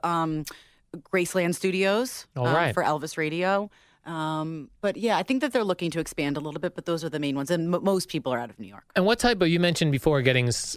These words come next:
Speaker 2: uh, some sort of research or feedback. What sort of stuff do you get? How often do the bosses come to you and say, "Hey, it looks like people love this more, don't like this so much"?
Speaker 1: They don't give us as much as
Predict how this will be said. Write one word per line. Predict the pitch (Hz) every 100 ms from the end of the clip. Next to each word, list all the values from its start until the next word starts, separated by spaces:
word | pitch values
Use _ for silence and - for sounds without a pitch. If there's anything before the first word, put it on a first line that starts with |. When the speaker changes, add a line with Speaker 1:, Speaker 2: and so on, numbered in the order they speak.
| -
Speaker 2:
uh, | 156 127
some | 117 - 139
sort | 147 123
of | 113
research | 123 - 123 117
or | 113
feedback. | - 131 117 110 104
What | 160 180
sort | 214 190
of | 151
stuff | - - 139 -
do | 143
you | 143
get? | 127 135 113
How | 131 135
often | 127 120 135 123
do | 120
the | 117
bosses | 110 117 - 113
come | - 117
to | -
you | 117
and | 107
say, | - 113
"Hey, | 107 156 156
it | 113
looks | 127 131 -
like | 131 117
people | - 135 131 120
love | 127 127 117
this | 113 131 -
more, | 131 127 127 120
don't | 117 131
like | 135 117
this | 127 -
so | 127 117
much"? | 113 110 - - - _ -
Speaker 1:
They |
don't | 339 440
give | 247 285
us | 285
as | 294
much | 220 208 247
as | 214